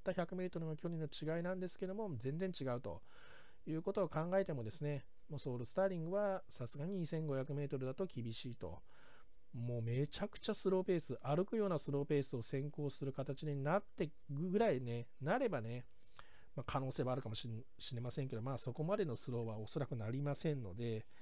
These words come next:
まあ、普通に考えたら無理かなというふうに思います。はい、続きましてがウィン・イクシードということでね、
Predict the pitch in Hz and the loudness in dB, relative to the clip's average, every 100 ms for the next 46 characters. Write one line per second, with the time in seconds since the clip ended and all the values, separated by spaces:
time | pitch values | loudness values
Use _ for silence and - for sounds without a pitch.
0 | - - - 208 - 131 123 127 165 208 | -10 -8 -4 -4 -2 -4 -2 -2 0 0
1 | 120 117 101 107 156 170 131 107 120 80 | 0 0 -4 -2 -2 -2 -2 -2 -6 -8
2 | 82 - - - 180 180 - 165 165 175 | -10 -12 -8 -6 -4 -4 -2 -2 0 0
3 | 175 - 190 190 143 127 127 117 - - | 0 0 2 2 2 -2 -4 -4 -2 -2
4 | 135 120 98 113 107 113 113 107 123 123 | -2 -4 -4 -6 -6 -6 -6 -6 -4 -6